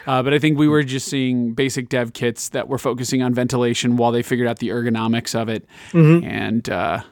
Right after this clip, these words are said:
Speaker 1: and what we will see is a sleek looking V C R box, as you kinda
Speaker 2: Yeah.
Speaker 1: put it.
Speaker 2: I like the, I like the tower look of the Series X.
Speaker 1: Yeah.
Speaker 2: in the way the slot is and stuff.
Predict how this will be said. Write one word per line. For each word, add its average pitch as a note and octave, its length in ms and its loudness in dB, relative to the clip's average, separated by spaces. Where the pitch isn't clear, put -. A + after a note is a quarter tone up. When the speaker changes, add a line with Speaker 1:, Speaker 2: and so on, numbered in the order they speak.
Speaker 1:
and A#2 240 -2
what B2+ 140 0
we D3 100 2
will D3+ 80 2
see C#3+ 260 0
is C3 140 0
a B2 80 0
sleek A3+ 500 -2
looking E3+ 540 2
V C#3 320 0
C D#3 160 2
R C#3+ 160 4
box, B2 580 0
as B2+ 560 0
you B2 160 0
kinda A#2+ 220 2
Speaker 2:
Yeah. - 60 -8
Speaker 1:
put A2+ 140 0
it. A2+ 120 -8
Speaker 2:
I C3 120 0
like E3+ 260 2
the, - 120 0
I - 240 0
like G#3 220 2
the D3 100 2
tower C3+ 540 0
look A2+ 460 -6
of B2 140 -2
the A2+ 140 2
Series A2+ 400 2
X. - 420 -2
Speaker 1:
Yeah. E3+ 240 2
Speaker 2:
in D#3 80 2
the D3+ 60 6
way D3 120 4
the C3+ 80 4
slot C#3 400 2
is C#3 180 2
and D3+ 100 -2
stuff. D#3+ 280 0